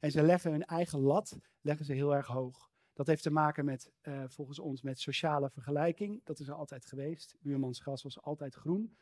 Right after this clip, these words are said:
Alleen, wat je nu ziet, is de wereld is een soort mondiaal dorp geworden. Met één klik bekijken we iemand in Nieuw-Zeeland die leert kiten.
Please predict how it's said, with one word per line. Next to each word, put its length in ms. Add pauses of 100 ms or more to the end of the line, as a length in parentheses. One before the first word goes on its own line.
(280)
Alleen, 440 (600)
wat 220
je 80
nu 160
ziet, 240
is 180
de 80
wereld 260
is 100
een 80
soort 300 (260)
mondiaal 600
dorp 300
geworden. 380
Met 120
één 300
klik 400
bekijken 400
we 60
iemand 340
in 120
Nieuw-Zeeland 640
die 140
leert 240
kiten. 500